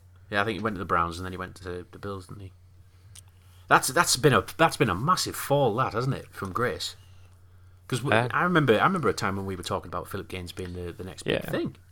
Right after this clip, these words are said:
Speaker 2: I, I mean, I don't know how injuries impacted his
Speaker 1: He must be injured.
Speaker 2: trajec-, trajectory, 'cause he certainly looked better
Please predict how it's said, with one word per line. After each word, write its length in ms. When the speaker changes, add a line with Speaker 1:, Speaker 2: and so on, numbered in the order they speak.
Speaker 2:
I, 100
I 140
mean, 200
I 80
don't 180
know 100
how 200
injuries 520
impacted 640
his 240
Speaker 1:
He 80
must 240
be 140
injured. 380
Speaker 2:
trajec-, 400
trajectory, 840
'cause 480
he 120
certainly 440
looked 420
better 640